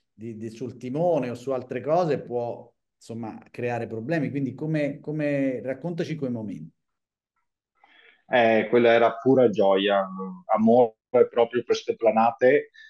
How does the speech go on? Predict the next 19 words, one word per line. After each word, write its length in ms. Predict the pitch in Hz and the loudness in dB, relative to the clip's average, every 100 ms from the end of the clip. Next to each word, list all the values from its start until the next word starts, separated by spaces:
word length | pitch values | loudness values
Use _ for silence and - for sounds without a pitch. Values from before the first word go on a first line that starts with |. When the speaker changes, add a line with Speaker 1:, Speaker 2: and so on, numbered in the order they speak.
| _ - | _ 0
Speaker 2:
Io 160 | 127 | 0
passavo 460 | 131 120 - 135 135 | 2 0 4 6 6
ore, 480 | 135 139 143 - - | 8 8 6 2 -8
molte 480 | 135 131 143 143 147 | -2 4 6 8 6
all'interno, 720 | 131 127 113 127 131 131 113 | 6 4 4 6 6 6 0
perché 280 | - 113 120 | 0 -6 -2
le 140 | 117 110 | -4 -4
temperature 460 | 110 107 - 123 | -8 -8 -4 -4
esterne 360 | 107 - 117 113 | -2 -2 -4 -4
sono 260 | - 117 | -12 -6
veramente, 580 | 107 110 113 113 117 107 | -4 -4 -6 -6 -2 0
eh, 460 | 101 - 107 101 98 | -2 -6 -6 -4 -4
basse, 720 | 101 110 - - 147 - - _ _ _ - | 0 0 0 0 2 2 0 _ _ _ -4
l'acqua 380 | 107 107 110 107 | -2 0 2 2
è 40 | |
a 120 | 107 | 2
quattro 340 | 110 107 110 90 | -2 0 -2 -2
gradi, 480 | 101 104 120 117 | 0 2 2 -2
quindi 400 | - 101 98 - | -6 -16 -14 -14